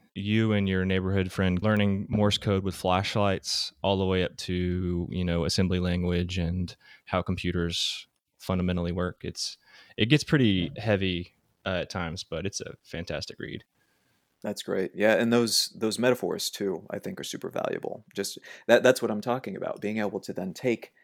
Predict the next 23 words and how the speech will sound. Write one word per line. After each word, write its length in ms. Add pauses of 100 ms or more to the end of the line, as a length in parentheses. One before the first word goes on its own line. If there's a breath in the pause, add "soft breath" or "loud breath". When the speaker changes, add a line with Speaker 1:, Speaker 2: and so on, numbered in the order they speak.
(320 soft breath)
Speaker 2:
a 80
basic 380
conception 540
of 100
what's 300
going 240
on 420
and 100
then 120
scale 420
it 80
up 200
so 160
that 180
even 220
if 100
you 80
don't 260
understand 680
how 240
exactly 520
it 80
is, 380